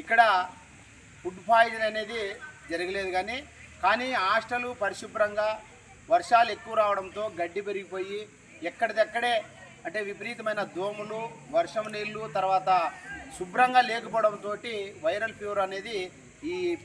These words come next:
ఇక్కడ విద్యార్థులకి సోకింది. ఈ వైరల్ ఫీవర్కి సంబంధించిన ప్రాథి-, ప్రాథమికమైన వైద్యం కూడా ఇక్కడ ఉన్నటువంటి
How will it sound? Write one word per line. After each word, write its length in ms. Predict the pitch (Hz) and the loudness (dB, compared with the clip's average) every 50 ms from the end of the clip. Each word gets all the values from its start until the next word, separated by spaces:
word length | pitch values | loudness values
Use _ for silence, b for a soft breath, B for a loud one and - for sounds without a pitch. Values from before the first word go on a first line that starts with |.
| - - | -12 -16
ఇక్కడ 220 | 339 - 214 208 190 175 165 | -10 -4 0 4 4 4 4
విద్యార్థులకి 600 | 160 - 196 208 202 - 190 190 175 - 190 190 170 165 156 156 - - - - - - - | 2 0 0 0 0 0 -4 -10 -10 -8 -8 -8 -6 -8 -8 -12 -16 -20 -20 -20 -20 -14 -8
సోకింది. 460 | 330 190 185 185 202 190 190 208 240 269 - - 160 170 | -8 -8 -6 -6 -6 -8 -6 -8 -10 -10 -12 -10 -8 -6
ఈ 40 | 180 165 175 | -4 -2 -2
వైరల్ 280 | 185 208 226 226 214 - | -2 0 0 -2 -2 -4
ఫీవర్కి 340 | 190 208 214 214 202 180 185 - | -8 -8 -6 -6 -8 -8 -10 -8
సంబంధించిన 520 | 190 185 185 185 - 190 185 165 - 175 185 170 151 - - - - - - - - | -8 -6 -6 -6 -6 -8 -8 -8 -6 -4 -2 -2 -4 -4 -8 -16 -20 -20 -16 -6 0
ప్రాథి-, 480 | - - 185 214 - 240 247 247 226 - - - 180 | 4 6 6 6 6 4 -2 -8 -8 -12 -10 -4 0
ప్రాథమికమైన 680 | 185 196 220 214 226 240 240 233 226 214 214 208 202 196 190 190 | 2 4 4 2 0 -8 -10 -6 -4 -4 -2 -2 -2 -2 -2 -2
వైద్యం 340 | 196 202 - - 220 214 208 202 | -4 -4 -4 -6 -6 -6 -2 2
కూడా 160 | 220 220 214 185 170 156 - - - - - - 170 | 4 4 6 4 2 2 -2 -12 -20 -20 -18 -14 -12
ఇక్కడ 160 | 165 - 196 202 202 | -8 -6 -6 -4 -2
ఉన్నటువంటి 480 | 208 208 202 202 202 190 180 208 208 | -2 0 0 0 -2 -2 -4 -4 -4